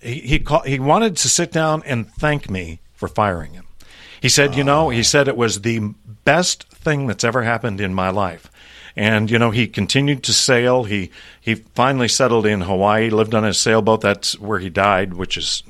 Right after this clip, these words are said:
wonderful, I guess. But, you know, he was, he was so grateful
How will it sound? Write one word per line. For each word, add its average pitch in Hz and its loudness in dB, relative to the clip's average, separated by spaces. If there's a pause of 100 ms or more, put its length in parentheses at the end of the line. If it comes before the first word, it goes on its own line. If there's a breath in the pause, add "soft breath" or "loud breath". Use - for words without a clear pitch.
wonderful, 101 0
I 85 -4
guess. 95 -2 (720 loud breath)
But, 123 2
you 143 -4
know, 165 2
he 160 -4
was, 175 -2 (340 soft breath)
he 175 2
was 160 2
so 190 2
grateful 156 0